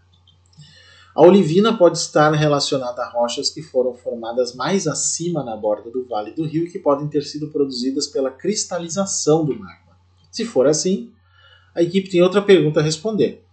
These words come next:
A olivina e o sulfato poderiam ter sido introduzidos na rocha em temperaturas inabitavelmente altas,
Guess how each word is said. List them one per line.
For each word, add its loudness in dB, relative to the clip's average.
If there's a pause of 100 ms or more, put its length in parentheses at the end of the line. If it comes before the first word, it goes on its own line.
(140)
A 0
olivina 4
e 6
o 4
sulfato -4
poderiam 2
ter 0
sido -2 (160)
introduzidos 0
na -2
rocha -4
em -16
temperaturas -2
inabitavelmente -6
altas, -8